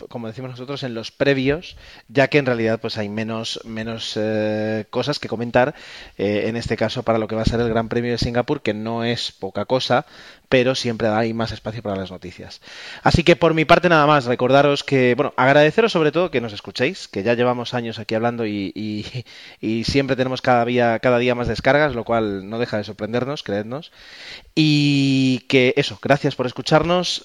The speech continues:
Por supuesto, estamos abiertos a, a todos los comentarios, eh, co-, eh, consejos, críticas, etcétera, que tengáis. Y mis compañeros os van a decir todas las formas que, que podéis contactar con nosotros.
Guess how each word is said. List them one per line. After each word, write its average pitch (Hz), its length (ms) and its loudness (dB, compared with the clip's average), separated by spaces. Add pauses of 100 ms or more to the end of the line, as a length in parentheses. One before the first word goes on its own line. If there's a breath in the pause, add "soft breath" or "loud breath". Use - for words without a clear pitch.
(120)
Por 123 160 -4
supuesto, 139 520 -2
estamos 127 300 -4
abiertos 127 420 0
a, 110 320 2
a 113 140 -2
todos 127 180 -2
los 123 120 -6
comentarios, 120 800 2
eh, 107 260 0
co-, 104 120 -4
eh, 104 120 0
consejos, 113 520 -6
críticas, 131 420 -6
etcétera, 113 340 -4
que - 100 -12
tengáis. 147 500 2 (480 loud breath)
Y 196 100 6
mis 180 160 2
compañeros 147 540 2
os 131 80 -6
van 131 120 -2
a 127 60 2
decir 135 320 -2
todas 127 180 2
las 127 140 0
formas 131 260 -4
que, 104 360 -2
que 107 80 -8
podéis 110 240 -6
contactar - 340 -10
con 110 100 -12
nosotros. - 440 -18